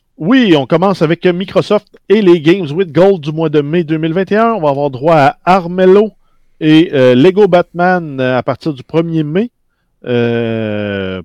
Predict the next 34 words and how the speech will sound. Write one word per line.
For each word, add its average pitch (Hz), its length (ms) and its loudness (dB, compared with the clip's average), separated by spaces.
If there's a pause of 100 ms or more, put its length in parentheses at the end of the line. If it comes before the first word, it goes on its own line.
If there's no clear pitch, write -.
pour, 104 360 -8
euh, 98 200 -6
trente 113 380 -6
et 110 100 0
un 117 280 -6
ou 113 380 -8
pour 104 200 -18
quinze 110 220 -8
jours, 117 300 -10
dépendant 107 420 -8
si - 160 -20
c'est 107 60 -14
un 101 160 -12
jeu 107 280 -8
Xbox 98 360 -12
One 104 320 -10
ou 104 180 -12
Xbox, 95 600 -14
euh, 90 340 -12
trois - 160 -20
cent - 60 -20
soixante. 165 600 -10
Et, 147 300 -4
euh, 110 60 -6
Dungeon 160 520 -4
trois 135 400 -4 (560)
et 175 300 2 (180)
Tropico 180 420 -4
quatre - 280 -2
à 131 60 -6
partir 127 280 -8
de 120 80 -6
la 110 120 -2
mi-mai. 113 380 -14